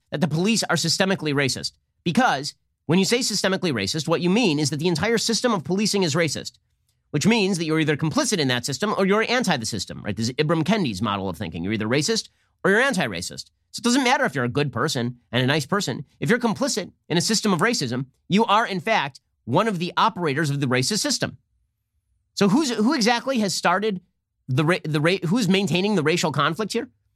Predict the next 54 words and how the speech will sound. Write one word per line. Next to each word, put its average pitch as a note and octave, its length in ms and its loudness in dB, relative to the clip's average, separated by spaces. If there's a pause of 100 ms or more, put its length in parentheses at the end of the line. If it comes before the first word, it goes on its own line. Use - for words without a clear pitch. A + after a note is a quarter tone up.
(140)
Who A#3+ 80 2
is B3+ 120 2
stoking G3 600 0 (360)
racial G3 300 2
conflict? F3+ 380 -2
Who A#3+ 100 2
is B3+ 100 0
stoking G3+ 420 0
a E3 40 4
race D3 260 0
war G3 140 2
here? A3 200 -2 (420)
Donald G#3 260 2
Trump. - 180 0
I, F#3+ 60 2
I F#3 120 0
love A3 140 2
how A3 80 0
she F3+ 140 -2
uses D3+ 200 0
Portland A#2+ 380 -2
as A2+ 120 -2
an B2 60 0
example A#2+ 360 0
of E2 60 -6
this. - 180 -16 (220)
In F#3 100 0
Portland, A3 340 2
it's D#3 100 -4
white A3 200 2
people A#3+ 180 -2
fighting A3+ 260 0
white A#3 200 2
people. F3 280 -8 (1300)
It D#3 260 2
is F#3 80 6
really B3+ 180 4
not B3+ 200 2
Black E3 220 -2
Lives A#2+ 180 -4
Matter A2+ 200 -2
in G2 80 -4
Portland. E2 400 -8 (380)
It's C3+ 120 -4
Black G#3 220 2
Lives F#3+ 200 0
Matter F3+ 280 2
in C3+ 240 -2
Kenosha. A3+ 480 0 (400)
It's C3+ 160 -2
Black F#3+ 300 0
Lives F3+ 200 -2
Matter E3 280 0
in, B2+ 420 -2